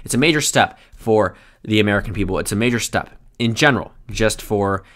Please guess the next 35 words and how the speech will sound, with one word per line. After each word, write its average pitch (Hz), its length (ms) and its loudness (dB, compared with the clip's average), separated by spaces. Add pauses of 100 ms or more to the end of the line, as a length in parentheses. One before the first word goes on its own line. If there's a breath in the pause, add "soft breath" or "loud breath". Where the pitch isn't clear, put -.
(220 soft breath)
our 98 220 0
republic. 95 420 -4
And 92 120 -6
I, 95 240 -2
uh, 95 220 -4
I 110 160 -2
am 107 80 -4
so 175 340 0
proud 110 300 4
that 107 80 0
we 104 140 0
have 98 80 0
gotten 104 240 -4
to 104 80 -8
this 95 180 -6
point, 95 400 -8
and 101 100 -8
I 95 80 -4
think 95 320 -10
we 98 160 -6
just 127 240 -2
need 117 120 -2
to 110 60 -6
keep - 220 -10
pushing 101 260 -10
forward. 151 440 0 (240 loud breath)
We 110 80 -6
need 107 60 0
to 104 40 -4
get 101 140 -2
more 123 180 2
and 131 80 0
more 123 120 0
people 107 200 -2
vaccinated, 107 720 0